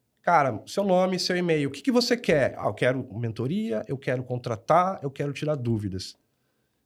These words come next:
"É, qual o seu sonho e qual sua dor?" O sonho dela é o resultado final que eu, que ele quer entregar. A dor é a objeção que ele ia ter pra, que ele, que ele tem. "Cara, eu não tô conseguindo fazer isso, aquilo." E como eu paguei o Calendly, não tinha a marca do Calendly.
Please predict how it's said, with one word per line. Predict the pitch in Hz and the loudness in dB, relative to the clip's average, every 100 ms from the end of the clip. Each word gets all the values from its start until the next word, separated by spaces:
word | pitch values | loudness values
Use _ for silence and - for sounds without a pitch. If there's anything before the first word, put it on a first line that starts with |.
| _ - | _ 2
"É, | 131 127 113 | 4 4 2
qual | - 220 | 4 4
o | |
seu | 214 185 | 4 0
sonho | - - 165 208 269 - _ | -2 2 2 2 -2 -10 _
e | 160 | -4
qual | - 170 | 2 2
sua | - - | 2 -2
dor?" | 147 127 104 - _ _ _ _ _ _ _ 165 | 0 0 0 -4 _ _ _ _ _ _ _ -2
O | |
sonho | 156 - 180 185 185 | -2 0 2 2 0
dela | 165 160 165 196 294 165 | 4 6 8 6 4 4
é | 151 | 2
o | 160 | 4
resultado | 175 190 - 160 156 | 0 0 4 4 2
final | 196 190 156 170 | 0 4 4 4
que | - 180 | 0 -4
eu, | 180 | -4
que | - 185 | -4 -4
ele | 175 | 2
quer | 165 | 2
entregar. | 165 226 190 135 - | 4 4 4 4 4
A | 165 | 2
dor | 139 156 214 247 - | 4 6 6 4 2
é | |
a | 170 | 2
objeção | 170 170 180 180 175 170 | 2 0 0 -2 0 0
que | 190 | 0
ele | 185 | 2
ia | 196 | 0
ter | 196 180 | 0 -2
pra, | 180 175 | -2 -6
que | - 180 | -6 -6
ele, | 160 | -4
que | 190 | -4
ele | 175 | -4
tem. | - 180 160 - _ _ _ - | -2 0 -2 -8 _ _ _ -4
"Cara, | 170 147 | -4 -2
eu | |
não | 151 | -4
tô | 147 151 | -4 -4
conseguindo | - 160 | -2 -2
fazer | 165 160 | 0 -2
isso, | 160 | -4
aquilo." | 160 139 123 - _ _ _ _ _ - | -6 -4 -6 -8 _ _ _ _ _ 0
E | 170 190 | 2 2
como | - 220 294 | 4 6 6
eu | 269 | 4
paguei | - 156 131 156 147 | 4 2 4 2 2
o | |
Calendly, | 139 165 202 160 131 | 4 4 4 2 2
não | 156 175 | 2 2
tinha | - 214 214 | 2 2 4
a | |
marca | 165 151 147 143 127 | 4 4 2 0 -4
do | 131 | -2
Calendly. | 131 117 101 90 | 0 0 -2 -6